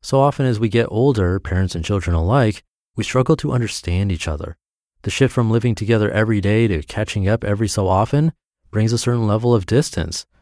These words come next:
an inability to close the gap as we move through our different stages of life. My parents and I were given a rare, intimate glimpse into each other's current stage.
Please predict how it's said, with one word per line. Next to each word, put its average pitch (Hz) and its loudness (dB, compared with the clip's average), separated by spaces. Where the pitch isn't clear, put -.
an 90 0
inability 110 2
to 87 -4
close 107 -2
the 90 -4
gap 107 0
as 80 -2
we 87 -2
move 90 2
through 92 -4
our 95 2
different 90 -2
stages 92 -2
of 85 -2
life. 98 0
My 92 -2
parents 95 0
and 117 2
I 120 4
were 107 2
given 90 0
a 85 2
rare, 107 2
intimate 127 -2
glimpse 113 0
into 95 -4
each 92 -2
other's 95 0
current 101 -2
stage. 98 -2